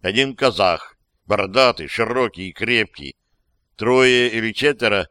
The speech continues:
национальность которых так сразу и не определить, то ли узбеки, то ли таджики, то ли туркмены, то ли еще кто. Все пожилые,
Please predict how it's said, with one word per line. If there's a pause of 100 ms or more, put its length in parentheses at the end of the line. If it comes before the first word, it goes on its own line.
(260)
национальность
которых
так
сразу
и
не
определить, (220)
то
ли
узбеки,
то
ли
таджики, (460)
то
ли
туркмены,
то
ли
еще
кто. (840)
Все
пожилые,